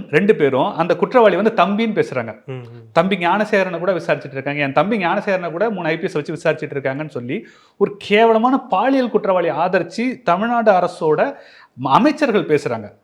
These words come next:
Speaker 1: லோக்கல் ஆட்கள் கூட அமைச்சர்கள் பேசுறாங்க. அப்போ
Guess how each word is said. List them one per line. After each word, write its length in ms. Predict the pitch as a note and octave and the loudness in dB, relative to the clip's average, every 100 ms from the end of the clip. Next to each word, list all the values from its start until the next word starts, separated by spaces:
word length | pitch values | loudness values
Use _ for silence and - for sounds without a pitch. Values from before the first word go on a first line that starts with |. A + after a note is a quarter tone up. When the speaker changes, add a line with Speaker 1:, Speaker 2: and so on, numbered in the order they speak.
| _ | _
Speaker 1:
லோக்கல் 360 | C#3 B3+ C#4+ B3 | 2 4 6 6
ஆட்கள் 300 | F#3+ G3 E3+ | 4 0 -2
கூட 140 | D#3 | -2
அமைச்சர்கள் 520 | B2+ A#3 D4 C#4+ G3+ | 0 2 2 2 2
பேசுறாங்க. 420 | D3+ C#3+ C3 A#2+ G#2+ _ - - | 0 -2 -4 -8 -14 _ -20 -16
அப்போ 360 | - F3 E3+ E3 | -4 -4 -2 0